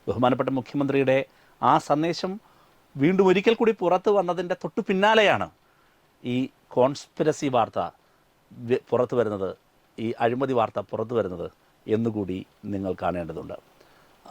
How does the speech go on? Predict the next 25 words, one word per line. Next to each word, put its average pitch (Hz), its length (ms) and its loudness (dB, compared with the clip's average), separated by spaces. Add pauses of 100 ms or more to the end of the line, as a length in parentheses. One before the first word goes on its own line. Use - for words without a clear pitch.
(160)
ആദ്യമേ 214 360 6
കരുതിയിരുന്നത് 202 480 4 (360)
ഈ - 100 2
കുഴിത്തുരുമ്പ് 190 460 0
പണിയിലൂടെ 170 400 0 (420)
ഈ - 20 0 (640)
സി - 160 0
എം 180 100 0
ഡി 185 120 4
ആർ 160 80 2
എഫിലേക്കുള്ള 147 420 -4
ഫ്ലോ 131 160 4 (100)
കുറയുമെന്നാണ്. 98 520 -2 (680)
വയനാട് 147 380 4
ഒറ്റപ്പെട്ടു 127 400 -4
പോട്ടെ 98 240 -2 (400)
എന്ന് 139 200 -2
കരുതി. 104 240 -6 (720)
പക്ഷേ 190 220 0
അത് 254 140 4
നടന്നില്ല. 185 320 4 (720)
അതിലങ്ങ് 208 380 -6
അസ്വസ്ഥരാവുകയാണ്. 190 760 0 (680)
അസ്വസ്ഥരായി 151 560 0 (500)
ഇവർ 147 260 0